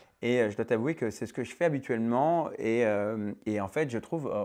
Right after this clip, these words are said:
en réalité, que je, je trouve que le résultat sort mieux avec le, avec l'Odyssey. C'est peut-être parce que je suis nul dans ce que je fais, mais, euh, j'aime bien utiliser, euh, l'Odyssey parce qu'il va, il va détecter plus de choses que, que ton oreille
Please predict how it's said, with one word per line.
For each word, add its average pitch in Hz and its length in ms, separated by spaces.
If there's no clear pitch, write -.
en 98 200
réalité, 113 420
que - 60
je, - 200
je 95 100
trouve - 160
que - 100
le 110 80
résultat 110 400
sort 101 240
mieux 139 200
avec 107 240
le, 104 180
avec 98 220
l'Odyssey. 107 400
C'est - 160
peut-être 131 240
parce 113 160
que 117 100
je 101 80
suis 104 140
nul 143 180
dans 117 120
ce - 60
que 107 120
je - 80
fais, 151 280
mais, 117 240
euh, 101 320
j'aime 123 240
bien 160 220
utiliser, 131 680
euh, 98 220
l'Odyssey 113 420
parce 147 200
qu'il 117 120
va, 101 140
il 104 100
va 107 120
détecter 117 380
plus 160 200
de 147 120
choses 139 260
que, 110 220
que 110 120
ton 107 200
oreille 135 340